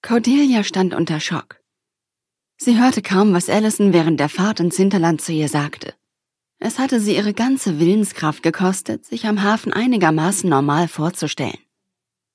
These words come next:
Jetzt schnürte sich ihr die Kehle zu. Ihre Kamera war kaputt, und es gab weit und breit keinen Laden, der sie reparieren könnte.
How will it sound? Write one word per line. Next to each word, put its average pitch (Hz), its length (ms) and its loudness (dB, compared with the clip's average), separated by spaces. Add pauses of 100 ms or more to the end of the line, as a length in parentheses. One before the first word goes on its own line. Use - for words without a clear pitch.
(400)
Jetzt - 500 -6
schnürte 247 460 -4
sich 180 240 0
ihr 185 80 2
die 165 120 2
Kehle 165 360 -2
zu. - 260 -10 (800)
Ihre 254 260 -8
Kamera 151 520 -4
war 151 100 -2
kaputt, - 540 -6 (400)
und 220 140 -6
es 226 120 -6
gab 202 220 0
weit 226 240 0
und 185 100 0
breit 190 320 -2
keinen 226 380 0
Laden, 190 360 2
der 185 140 4
sie 175 120 0
reparieren 170 580 2
könnte. 135 400 -4